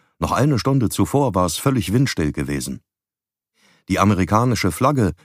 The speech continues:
die mein Vater neunzehnhundertsechsunddreißig auf unser Bootshaus gesetzt hatte, hing schlaff an ihrem Mast. Nicht einmal ihr Saum bewegte sich.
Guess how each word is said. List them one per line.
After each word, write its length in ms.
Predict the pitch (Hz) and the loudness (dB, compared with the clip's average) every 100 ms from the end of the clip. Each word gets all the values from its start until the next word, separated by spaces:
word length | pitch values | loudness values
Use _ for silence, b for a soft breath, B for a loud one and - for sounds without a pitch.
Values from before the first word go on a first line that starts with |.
| b | b
die 80 | 87 | -2
mein 180 | 82 78 | 0 0
Vater 360 | 101 107 98 | 2 2 2
neunzehnhundertsechsunddreißig 1400 | 87 95 101 92 92 85 87 87 87 78 98 107 101 - | 2 0 0 0 0 0 -2 -2 -2 0 0 0 -2 -2
auf 160 | 76 - | -4 -4
unser 280 | 82 78 | -4 -2
Bootshaus 520 | 67 101 98 87 82 - | -2 -2 -2 -2 -2 -4
gesetzt 420 | 78 87 - - | -4 -4 -6 -4
hatte, 300 | 87 85 78 b b | -2 -2 -4 b b
hing 240 | 104 101 87 | 2 4 4
schlaff 360 | - 92 92 | 2 0 -2
an 200 | - 82 | -4 -4
ihrem 280 | - 80 82 | -2 -2 0
Mast. 380 | 85 76 - - _ _ _ _ b b | 0 -2 -6 -14 _ _ _ _ b b
Nicht 220 | 98 110 | -2 0
einmal 260 | 90 92 95 | 0 0 0
ihr 160 | 98 | 0
Saum 380 | 80 107 113 87 | 0 2 2 2
bewegte 440 | 76 71 71 - 69 | 0 -4 -8 -10 -12
sich. 320 | 67 64 | -10 -12